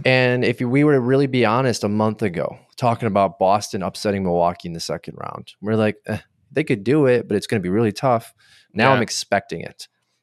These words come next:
Speaker 1: because
Speaker 2: Yeah.
Speaker 1: we have the emergence of Tatum. But it's not just Jason Tatum.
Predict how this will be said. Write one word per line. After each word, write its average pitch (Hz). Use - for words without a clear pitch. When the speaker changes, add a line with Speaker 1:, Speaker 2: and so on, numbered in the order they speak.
Speaker 1:
because 120
Speaker 2:
Yeah. 220
Speaker 1:
we 107
have 117
the 139
emergence 156
of 92
Tatum. 82
But 139
it's 147
not 185
just 117
Jason 101
Tatum. 120